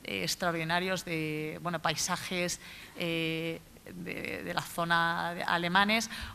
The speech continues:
o, pues, por ejemplo, un caso de una mina de sal en Eslova-, en Eslovaquia, que me parece un poco, pues, eh, que, que emplean, bueno, pues, ¿no? Un poco,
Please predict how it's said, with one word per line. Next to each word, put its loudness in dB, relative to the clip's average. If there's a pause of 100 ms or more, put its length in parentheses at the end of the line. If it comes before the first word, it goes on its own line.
o, 2
pues, -6
por -2
ejemplo, 0
un -2
caso 2
de -2
una 4
mina 4
de 4
sal 2
en -2
Eslova-, 0
en -2
Eslovaquia, -2 (400)
que -6
me -8
parece -2
un -6
poco, -2 (380)
pues, -8 (280)
eh, -6
que, -6
que -4
emplean, 2
bueno, -4
pues, -8 (380)
¿no? -2
Un -4
poco, 0